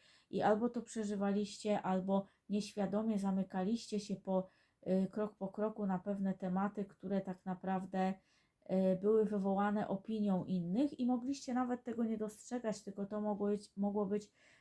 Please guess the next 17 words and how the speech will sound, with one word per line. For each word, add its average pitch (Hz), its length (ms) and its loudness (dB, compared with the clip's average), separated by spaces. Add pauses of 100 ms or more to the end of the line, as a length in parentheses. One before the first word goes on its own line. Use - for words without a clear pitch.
(120)
w 180 60 -10
bardzo 233 520 4
takim, 208 520 -4
y, 190 680 2 (1300)
wolnym 202 460 0
tempie 208 360 -2
się - 140 -6
odbywać, - 500 -4
prawda? 190 500 0 (600)
No 294 100 0
nieraz 330 360 4
tak 302 220 2
jest, 311 380 6
wiecie, 226 380 0
że 190 380 2
tak - 180 -10
naprawdę, 196 840 0